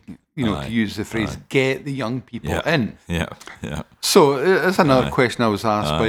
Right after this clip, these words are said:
Speaker 1: a colleague recently. He's got a fairly large church, um, but he's noticing the age profile is going up and up. And he says, "David, how can I get my church younger?"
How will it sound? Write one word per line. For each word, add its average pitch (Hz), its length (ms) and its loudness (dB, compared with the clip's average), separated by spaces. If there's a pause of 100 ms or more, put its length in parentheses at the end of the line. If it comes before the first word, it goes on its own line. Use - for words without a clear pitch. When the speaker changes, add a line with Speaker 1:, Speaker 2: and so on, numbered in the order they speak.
Speaker 1:
a 95 40 -4
colleague 110 460 -4
recently. 113 400 -6
He's 98 260 -6
got - 200 -4
a 98 60 -4 (140)
fairly 349 280 0
large 107 500 2
church, - 640 -2 (580)
um, 90 420 -4
but 113 200 -4
he's 185 280 0
noticing 120 840 2
the 117 240 -6
age - 220 -12
profile 110 500 -4
is 98 100 -8
going 110 200 -6
up 113 160 -2
and 131 80 -6
up. 104 120 -4
And 147 80 -8
he 131 60 -8
says, 135 160 -4
"David, 143 280 0
how 202 200 2
can - 220 -2
I 143 120 4
get 117 220 -2
my 104 200 -2
church - 400 -8
younger?" 87 540 -2